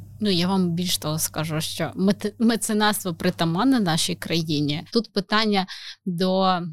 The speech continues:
соціального проекту, да, до благодійного фонду чи громадської організації, з яким кейсом, наскільки він якісний, наскільки ви можете його презентувати, комунікувати про нього, тому що меценати є. От, наприклад,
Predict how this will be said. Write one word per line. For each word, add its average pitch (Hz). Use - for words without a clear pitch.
соціального 226
проекту, 175
да, 160
до 160
благодійного 190
фонду 165
чи -
громадської 160
організації, 185
з 180
яким 190
кейсом, 277
наскільки 220
він 190
якісний, 202
наскільки 202
ви 196
можете 185
його 175
презентувати, 185
комунікувати 190
про 214
нього, 262
тому 196
що 196
меценати 208
є. 190
От, 196
наприклад, 180